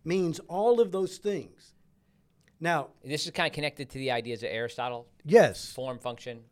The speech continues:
Speaker 1: Form and matter.
Speaker 2: F-,
Speaker 1: Form
Speaker 2: okay.
Speaker 1: and matter.
Speaker 2: Okay.
Speaker 1: And, and function is, function is an expression of form, right? So you're right.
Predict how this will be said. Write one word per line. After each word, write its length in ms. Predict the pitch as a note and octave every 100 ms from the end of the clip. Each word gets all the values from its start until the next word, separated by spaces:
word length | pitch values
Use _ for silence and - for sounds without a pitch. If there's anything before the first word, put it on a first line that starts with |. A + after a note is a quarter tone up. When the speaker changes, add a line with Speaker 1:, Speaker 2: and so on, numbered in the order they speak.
| _
Speaker 1:
Form 580 | - F3+ G3 A3+ A#3 A3 -
and 260 | F3+ F3
matter. 460 | E3+ F3 C3 F#2 - - -
Speaker 2:
F-, 60 | -
Speaker 1:
Form 360 | - E3+ G3 A#3+
Speaker 2:
okay. 60 | B3
Speaker 1:
and 80 | G#3
matter. 360 | D3 C3 C3
Speaker 2:
Okay. 280 | D#3 G#2 G#2 -
Speaker 1:
And, 240 | D#3 D#3 - -
and 200 | E3+ E3
function 760 | - - A3+ A#3+ - D3+ D3+ D3+ - _ _ _ _
is, 300 | D#3 E3 - - -
function 440 | - A#3 B3+ G3 F#3
is 180 | E3+
an 120 | D3+ D3+
expression 580 | - - E3 E3 E3+
of 100 | D#3+
form, 520 | C#3 - F#3+ E3+ G2+ F2+ _ _ _ _ -
right? 300 | C3 D3 D#3+ - _ _ _ -
So 100 | -
you're 140 | D#3+ D3
right. 300 | D#3 C#3